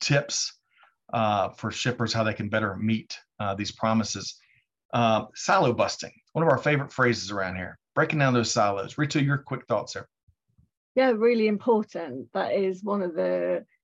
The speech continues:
Speaker 2: uh, key areas I think that everybody is trying to drive for. Uh, one of the ways in which you can do that is through the partner network. I think that's a,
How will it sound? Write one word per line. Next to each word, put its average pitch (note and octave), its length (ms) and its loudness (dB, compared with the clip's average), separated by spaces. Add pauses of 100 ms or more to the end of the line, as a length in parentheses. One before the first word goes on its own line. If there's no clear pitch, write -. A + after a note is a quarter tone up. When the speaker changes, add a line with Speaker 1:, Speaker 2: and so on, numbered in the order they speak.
(340)
Speaker 2:
uh, A3 140 -2
key A#3+ 240 0
areas G3 420 0
I G#3+ 80 -4
think G3+ 320 -6
that - 240 -2
everybody G3 420 0
is F#3 160 -2
trying F#3 320 -6
to G3+ 100 -4
drive F#3+ 440 -4
for. F3+ 280 -2 (460)
Uh, F#3 180 -6
one A3 260 2
of G#3 100 0
the F#3 580 -2
ways G#3 320 0
in F#3+ 120 -2
which F#3+ 180 -8
you F#3 80 -8
can F#3+ 160 -4
do F#3 200 0
that F3+ 340 -6
is F#3 260 -4
through G3 240 -2
the F3+ 80 -12
partner G3 380 -2
network. G3 440 -2
I F3+ 60 -6
think F3+ 240 -8
that's - 300 -8
a, D#3+ 260 -6